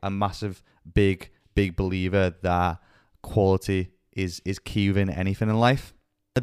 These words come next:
I think the biggest thing for me is, like, I'm one of those people who loves to just wear gym wear all the time, whether it's just to chill and relax in,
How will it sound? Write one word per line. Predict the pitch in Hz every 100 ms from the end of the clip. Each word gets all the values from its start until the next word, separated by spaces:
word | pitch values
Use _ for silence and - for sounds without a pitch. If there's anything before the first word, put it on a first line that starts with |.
| -
I | 139
think | 156
the |
biggest | 139 143 139 -
thing | 147
for | 139 113
me | 117
is, | 123
like, | 101 - -
I'm | 107 117 120
one | 123
of | 113
those | 113
people | - 101 120 107
who | 90 101 98 92 - - _ _
loves | 101 101 107 90 -
to | - 101
just | 101
wear | 92 92 90
gym | 85 90 87
wear | 85 87
all | - 85 82
the |
time, | 87 85 85 - _ - _ _
whether | 98
it's | 92
just | 95 -
to |
chill | - 107
and | 95
relax | 95 117 - 123
in, | 113 113